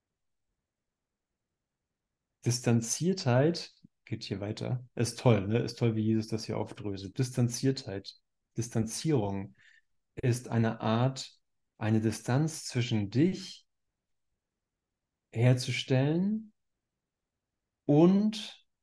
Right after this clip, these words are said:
dem, von dem du fliehen sollst. Also du fliehst vom, du, du distanzierst dich vom Irrtum. Regression ist ein wirklicher, eine wirkliche Bemühung,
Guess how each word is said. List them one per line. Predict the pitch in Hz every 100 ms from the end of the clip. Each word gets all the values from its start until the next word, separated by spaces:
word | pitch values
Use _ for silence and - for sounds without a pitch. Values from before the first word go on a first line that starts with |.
| _ _ _ _ _ _ _ -
dem, | 117 131 135 160
von | - 123
dem | 120 127 123
du | 117
fliehen | - 123 151 123 92
sollst. | 90 85 101 - - - _ _ _ _ _ _ _ _ _ _ _ _ _ _ _ _ _ _ _ -
Also | 107 107
du | 110
fliehst | 107 - 135 170 -
vom, | - 127 123 - _ -
du, | 113 110 113 -
du | 113
distanzierst | 117 131 - 113 - 147 -
dich | 123
vom | 117 110
Irrtum. | 113 120 - 107 92 - _ _ _ _ _ _ _ _ _ _ _ _ _ _ _ _ _ _ _ -
Regression | 123 123 127 120 - 135 180 151
ist | 120 -
ein | 117 110 110
wirklicher, | 139 156 147 - 135 131 127
eine | 117 110 107
wirkliche | 147 139 127
Bemühung, | 117 120 139 139 101 101 113 135